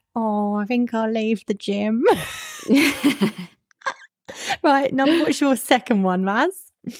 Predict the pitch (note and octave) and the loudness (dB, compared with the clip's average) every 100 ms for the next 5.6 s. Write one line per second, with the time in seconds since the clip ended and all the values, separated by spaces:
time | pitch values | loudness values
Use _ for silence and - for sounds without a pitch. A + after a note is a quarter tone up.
0 | - G3 G#3 D#3 F3+ G3+ G#3 G#3+ G#3 G#3 | -8 -6 -2 0 0 2 4 2 2 2
1 | G#3+ - - F3+ D#3+ D#3+ D#3+ F3+ G#3+ - | 0 0 -2 0 2 0 0 -2 -2 2
2 | F#3 D#3+ F3 - B3 C5+ D4+ D4 - B3+ | 4 4 0 -4 0 2 4 2 0 -6
3 | - C4+ - C4+ - B3+ _ _ _ _ | -2 -2 -2 -4 -4 -8 _ _ _ _
4 | _ _ - E4+ A#4+ - - D#4+ G#3+ G3+ | _ _ -2 -2 -2 -8 -6 0 2 2
5 | G#3 - - D4 G#3+ E3+ | 0 -6 -2 2 4 2